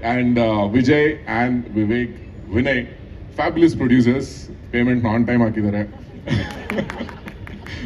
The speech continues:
ಪಬ್ಲಿಸಿಟಿಗೆ ಯಾವ್ದೂ ಕಮ್ಮಿ ಮಾಡಿಲ್ಲ. ಆ, thanks to ಅಮೃತ,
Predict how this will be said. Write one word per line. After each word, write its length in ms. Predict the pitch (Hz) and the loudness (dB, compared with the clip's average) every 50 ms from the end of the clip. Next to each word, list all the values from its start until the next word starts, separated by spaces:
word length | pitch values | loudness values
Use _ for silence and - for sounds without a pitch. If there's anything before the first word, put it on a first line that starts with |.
| - - | -10 -2
ಪಬ್ಲಿಸಿಟಿಗೆ 540 | - 127 127 127 139 143 135 127 120 123 120 | 2 2 4 6 6 6 6 4 6 6 8
ಯಾವ್ದೂ 220 | 117 117 127 127 123 | 8 8 8 8 6
ಕಮ್ಮಿ 220 | 127 123 117 117 | 6 4 4 4
ಮಾಡಿಲ್ಲ. 340 | 117 117 110 107 107 101 104 104 107 107 - - - - - - - - - - | 2 2 2 0 0 0 0 0 -2 -4 -6 -12 -14 -16 -16 -16 -16 -16 -8 -4
ಆ, 360 | 208 - 107 107 107 107 107 | -2 0 2 2 4 4 2
thanks 540 | 107 208 - - - 135 147 160 160 160 - | 2 0 -4 -4 0 2 4 4 2 6 6
to 80 | 165 131 | 6 6
ಅಮೃತ, 300 | 120 127 135 135 123 | 6 4 2 0 -2